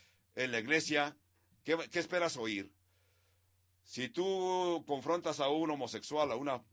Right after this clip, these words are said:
prostituta, ¿qué le dices? Quizás te vas a sentir triste por lo que te conteste.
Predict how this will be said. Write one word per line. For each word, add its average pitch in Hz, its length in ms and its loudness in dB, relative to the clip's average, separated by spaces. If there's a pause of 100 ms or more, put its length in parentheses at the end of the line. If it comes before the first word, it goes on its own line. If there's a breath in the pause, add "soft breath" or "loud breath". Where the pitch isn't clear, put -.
(120)
prostituta, 123 800 -4
¿qué 170 140 4
le 185 100 2
dices? - 720 -4 (1800)
Quizás 151 680 0
te 160 80 -2
vas 151 200 2
a 143 40 -6
sentir 127 400 -2
triste 170 300 -4
por 139 120 -6
lo 123 100 -2
que 120 100 -10
te 113 120 -10
conteste. 107 560 -6